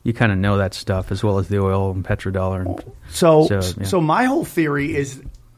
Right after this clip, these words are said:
Speaker 2: is, like, it's such a diabolical game the, these elites are playing, even to the point where it's like, okay, feminism is fine. I, I respect women's right to have fem-,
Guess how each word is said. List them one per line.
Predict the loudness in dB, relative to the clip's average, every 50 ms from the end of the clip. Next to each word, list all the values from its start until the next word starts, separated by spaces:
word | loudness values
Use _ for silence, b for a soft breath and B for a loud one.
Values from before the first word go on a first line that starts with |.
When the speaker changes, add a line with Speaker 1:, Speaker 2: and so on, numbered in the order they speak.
| _ b b b b b -4 -2
Speaker 2:
is, | 0 0 0 2
like, | 0 0 0 -2 -6 -20 -20 _ _ _ _ -2
it's | 0 0 0 0
such | -4 -4 -2 0 0 2 2 2
a | 0
diabolical | 0 0 0 2 2 2 2 2 2 2 2 2 4 4 2 2 0 -2 -4 -4 -2
game | -2 0 0 2 0 0 0
the, | -2 -2 -4 -4
these | -2 -2 0 0 0 0
elites | 0 0 2 2 0 0 0 -2
are | -4 -4
playing, | -4 0 0 0 2 0 -2 0
even | 0 2 2 4 2 2 2
to | 2 2
the | 0
point | 2 2 0 2 2 2
where | 2 2 0
it's | 0 0
like, | 0 0 0 -2 B B B B B
okay, | 0 0 0 2 2 2 2 2 0 -2 B B B B B
feminism | -4 0 0 0 2 2 2 2 2 2 2 0 0
is | 0 -2 0
fine. | 0 2 4 4 2 2 2
I, | 2 2 2
I | 0 0 0 2
respect | 2 2 0 0 -2 -2 0 2 2 2 0 -2 -4
women's | -2 0 2 2 2 2 0 0 2
right | 2 2 2
to | 2 2
have | 0 0 2
fem-, | 2 0 2 2 0